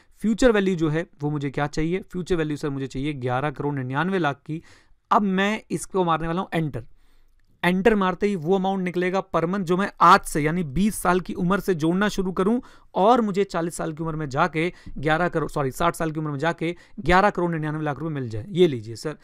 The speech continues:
चौंतीस हजार तीन सौ सत्तावन या थर्टी फ़ोर थाउजेंड थ्री हंड्रेड एंड फिफ्टी सेवन रुपीज अगर मैं per month जोड़ लूँ, come on गाइस मेरे साथ, अगर मैं थ्री, अ, थर्टी फ़ोर थाउजेंड, अ,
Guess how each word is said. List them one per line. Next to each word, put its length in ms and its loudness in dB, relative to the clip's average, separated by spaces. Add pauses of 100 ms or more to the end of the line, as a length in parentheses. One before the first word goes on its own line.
(240)
चौंतीस 560 -4
हजार 320 0 (160)
तीन 200 -6
सौ 240 -6
सत्तावन 640 -6 (120)
या 180 -8 (320)
थर्टी 260 0
फ़ोर 260 0
थाउजेंड 260 -4
थ्री 120 -4
हंड्रेड 160 -4
एंड 100 -8
फिफ्टी 260 -12
सेवन 260 -6
रुपीज 300 -8
अगर 220 -6
मैं 120 -4
per 200 -4
month 180 -2
जोड़ 260 4
लूँ, 220 4 (280)
come 60 0
on 300 0
गाइस 220 2
मेरे 140 -2
साथ, 220 2 (320)
अगर 180 0
मैं 120 -2 (160)
थ्री, 140 2
अ, 180 0
थर्टी 220 0
फ़ोर 260 0
थाउजेंड, 300 -2
अ, 960 0